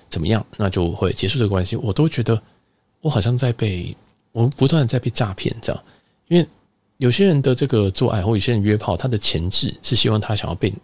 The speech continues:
当成男朋友对待，就是他的前戏是这些东西，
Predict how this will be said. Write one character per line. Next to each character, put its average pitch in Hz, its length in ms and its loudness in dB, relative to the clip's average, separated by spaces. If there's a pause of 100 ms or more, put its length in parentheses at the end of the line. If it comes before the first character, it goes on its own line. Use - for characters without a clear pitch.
(280)
当 113 180 -2
成 - 180 -4
男 87 180 0
朋 - 120 -8
友 95 140 -2
对 - 180 -6
待， - 160 -8 (960)
就 117 100 0
是 123 180 -2
他 - 120 -2
的 143 80 0
前 87 300 -2
戏 - 260 0
是 - 160 -2
这 87 160 -2
些 90 80 -4
东 73 240 -6
西， - 220 -8